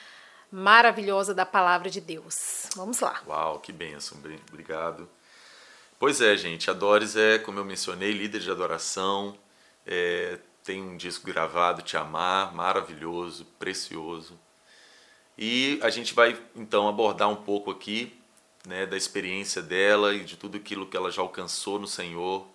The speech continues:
Speaker 2: em revelação sobre esse tema da adoração e também da experiência dela como, é, líder de ministério de louvor.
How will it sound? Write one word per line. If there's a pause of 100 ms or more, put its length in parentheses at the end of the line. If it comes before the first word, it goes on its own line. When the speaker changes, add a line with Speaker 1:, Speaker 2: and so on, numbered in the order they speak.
(540)
Speaker 2:
em
revelação
sobre
esse (360)
tema
da
adoração (120)
e
também (540)
da
experiência
dela
como, (880)
é,
líder
de
ministério
de
louvor.